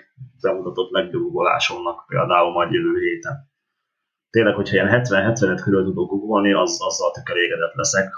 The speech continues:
A többivel szerencsére sikerült fejlődni, a Google az nem jött még vissza. Van ennek egy másik oka is, amellett, hogy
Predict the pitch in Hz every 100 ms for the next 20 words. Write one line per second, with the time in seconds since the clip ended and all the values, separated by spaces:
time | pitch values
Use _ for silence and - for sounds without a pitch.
0 | - - - 110 104 95 92 95 92 95
1 | - - 104 110 107 - 107 104 107 101
2 | 104 98 - _ _ _ _ _ _ -
3 | _ _ _ _ _ - 98 104 101 101
4 | 101 120 123 127 117 117 120 - - 123
5 | 127 - - - 123 143 120 113 110 113
6 | 117 - 101 104 95 110 - 101 98 95
7 | 95 - 95 92